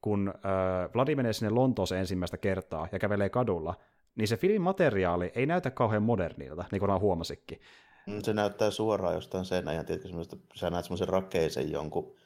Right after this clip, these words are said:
Speaker 2: seepiavärisen niinku ensimmäisiä leffoja, niin se on just sen olosta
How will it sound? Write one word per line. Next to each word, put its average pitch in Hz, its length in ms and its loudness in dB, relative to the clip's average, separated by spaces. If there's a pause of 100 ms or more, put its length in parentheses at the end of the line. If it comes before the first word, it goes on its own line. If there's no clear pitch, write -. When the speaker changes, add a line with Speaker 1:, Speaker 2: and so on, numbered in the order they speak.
(380)
Speaker 2:
seepiavärisen 76 760 -2
niinku 87 300 -6
ensimmäisiä 85 720 0
leffoja, 73 480 -2
niin 87 100 -6
se 85 60 -2
on 82 80 2
just 92 160 -4
sen 85 300 0
olosta - 340 -6